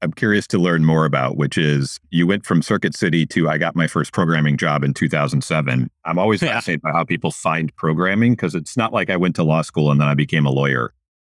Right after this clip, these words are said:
Speaker 1: So how did you stumble into programming?
Speaker 2: Yeah, well, this is great. Now everyone knows how old I am. <laughs> Yeah.
Speaker 1: Edit it out.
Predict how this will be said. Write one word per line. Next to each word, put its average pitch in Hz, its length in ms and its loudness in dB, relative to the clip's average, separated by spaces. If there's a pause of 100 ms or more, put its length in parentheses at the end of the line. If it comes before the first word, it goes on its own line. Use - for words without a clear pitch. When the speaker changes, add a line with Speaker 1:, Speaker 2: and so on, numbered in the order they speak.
(100)
Speaker 1:
So 87 320 -2
how 95 120 -2
did 95 220 -2
you 92 140 2
stumble 82 420 2
into 78 140 4
programming? 62 560 -4 (580)
Speaker 2:
Yeah, 139 220 -2
well, 139 120 0
this 143 180 0
is 120 100 -6
great. 123 260 -4
Now 117 160 -2
everyone 110 280 0
knows 107 220 -2
how 101 140 -2
old 120 180 2
I 104 100 0
am. 98 200 -4 (220)
<laughs> - 1160 -4
Yeah. 208 260 2
Speaker 1:
Edit 104 200 -2
it 80 120 -2
out. 76 200 -4